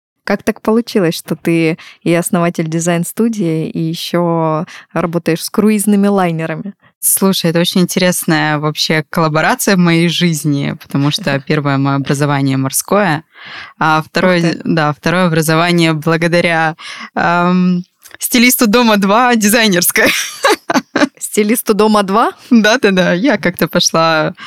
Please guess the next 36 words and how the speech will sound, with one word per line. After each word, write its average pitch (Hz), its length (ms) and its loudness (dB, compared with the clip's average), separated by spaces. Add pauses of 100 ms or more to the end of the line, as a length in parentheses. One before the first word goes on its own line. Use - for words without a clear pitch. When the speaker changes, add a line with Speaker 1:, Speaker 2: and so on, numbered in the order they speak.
(260)
Speaker 2:
сбривать 208 540 2
затылок 208 560 2
давным-давно 170 760 2
и 240 260 0
познакомилась 170 840 0
с - 80 -14
стилистом 151 540 -4
"Дома 143 240 0
два", 160 240 -2
который - 440 -4
рассказал 135 500 -2
мне 135 160 -2
про 143 180 -2
британскую 156 640 -2
высшую - 260 -2
школу 139 320 -4
дизайна. 147 600 -2 (540)
Соответственно, 180 800 -2
отсюда 180 340 0
мой 160 160 2
начался 156 460 -2
творческий - 540 -2
путь. 135 420 -6 (580)
Speaker 1:
Начался 214 480 0
творческий 220 600 -2
путь, 311 380 2
и 202 600 2
чем 247 220 2
он 233 100 4
продолжился? 196 800 0
А, 175 580 0
с - 80 -6
чем 214 220 0
ты - 80 -4
сейчас, - 500 -2
э, 180 160 2